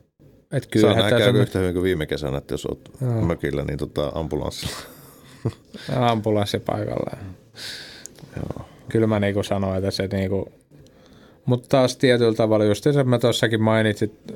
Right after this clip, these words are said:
Speaker 1: laitoin tonne Instagramiin semmosen pienen pätkän, että mulla niinku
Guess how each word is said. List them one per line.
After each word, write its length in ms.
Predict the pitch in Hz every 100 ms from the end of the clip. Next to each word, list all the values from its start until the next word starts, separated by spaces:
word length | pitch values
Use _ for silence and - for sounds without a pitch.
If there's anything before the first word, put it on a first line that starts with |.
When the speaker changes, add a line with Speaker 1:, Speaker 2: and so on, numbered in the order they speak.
| - 165
Speaker 1:
laitoin 320 | 127 104 107 101
tonne 280 | 104 104
Instagramiin 580 | 104 - 101 101 95 92
semmosen 260 | 98 98 95 -
pienen 320 | 98 98 95
pätkän, 480 | - 98 92 - 95
että 180 | 98 101
mulla 320 | 110 110 107
niinku 160 | 107